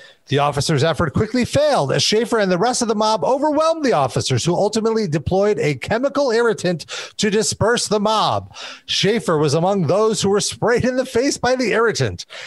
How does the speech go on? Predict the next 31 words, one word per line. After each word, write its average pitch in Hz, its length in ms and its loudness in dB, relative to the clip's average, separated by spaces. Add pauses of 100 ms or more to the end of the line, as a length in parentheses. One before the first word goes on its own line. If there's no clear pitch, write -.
(160)
He 185 140 2
thereafter 220 600 2
exited 226 540 0
the 247 60 -2
building 190 520 0
with 135 200 0
his 151 220 -2
unholstered 214 760 -2
bear 214 220 2
spray 135 520 -2
now 170 380 0
in 220 100 0
hand 131 500 0 (400)
through 170 140 2
the 160 100 2
same 202 380 0
doors 185 360 2
he 160 100 0
had 170 120 2
entered 147 320 0
approximately 147 760 -2
nine 135 460 0
minutes 123 340 0
earlier. 107 580 -4 (480)
When 120 140 -2
Schaefer 180 560 0
unlawfully 269 680 0
entered 180 280 0
the 156 100 0
Capitol 185 420 0
building, 120 460 -2